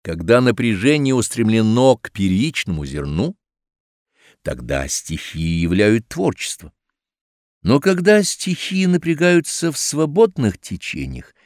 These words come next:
то преодолеваются слабые силы, и стремительность стихий уносит с собой эти элементы.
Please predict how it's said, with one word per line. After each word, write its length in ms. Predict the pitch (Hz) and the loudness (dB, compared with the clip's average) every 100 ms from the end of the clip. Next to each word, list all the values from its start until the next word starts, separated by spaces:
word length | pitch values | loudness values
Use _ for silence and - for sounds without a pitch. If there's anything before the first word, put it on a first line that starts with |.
| _ _ _ - | _ _ _ 0
то 160 | 101 | 2
преодолеваются 1200 | 92 101 104 101 110 120 170 220 220 190 - 214 | 4 4 4 6 4 6 6 4 4 0 -2 -2
слабые 600 | 196 - 214 190 165 151 | -2 -4 -4 -4 -2 -4
силы, 460 | 135 - 107 90 82 - - - | -6 -8 -4 -4 -4 -8 -20 -10
и 180 | 92 95 | -2 0
стремительность 920 | - - 95 104 196 208 202 196 185 | 0 -2 0 2 2 0 0 0 0
стихий 720 | - - 170 156 - 170 139 - | -2 -4 -6 -6 -4 -4 -4 -2
уносит 680 | 139 139 135 127 - 120 92 | 0 2 2 2 0 -4 -4
с 40 | |
собой 560 | - 107 98 98 92 90 | 0 2 4 4 6 4
эти 180 | - | 0
элементы. 500 | 85 78 73 65 - | -4 -4 -6 -8 -12